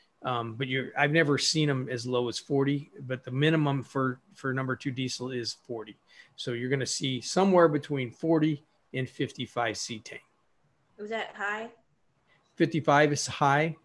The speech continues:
Speaker 1: Yeah, I've never seen, I've never seen it as high as fifty-five, but, um,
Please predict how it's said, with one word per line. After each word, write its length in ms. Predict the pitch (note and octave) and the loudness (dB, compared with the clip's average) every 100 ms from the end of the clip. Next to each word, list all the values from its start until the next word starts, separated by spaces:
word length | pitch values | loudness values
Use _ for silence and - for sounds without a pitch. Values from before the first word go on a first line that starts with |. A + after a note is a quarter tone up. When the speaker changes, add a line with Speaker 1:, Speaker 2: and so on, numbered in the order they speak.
| _ _ - | _ _ 0
Speaker 1:
Yeah, 280 | C#3+ B2+ A#2+ | 4 4 4
I've 180 | D3 | 2
never 200 | D#3 C3+ | 2 0
seen, 320 | A#2+ - B2 - | 0 -2 -4 -4
I've 140 | - D#3 | 0 2
never 180 | E3+ D#3 | 2 2
seen 180 | - D3+ | 2 2
it 100 | C#3+ | 2
as 100 | C#3 | 2
high 140 | C#3+ | 2
as 100 | C#3+ | 2
fifty-five, 580 | - C#3+ D3 D3+ C#3+ D#3 - _ _ _ _ | -2 -4 -4 0 -2 -2 -10 _ _ _ _
but, 220 | - C3 B2 | 0 2 2
um, 320 | A#2+ A#2 | 0 -4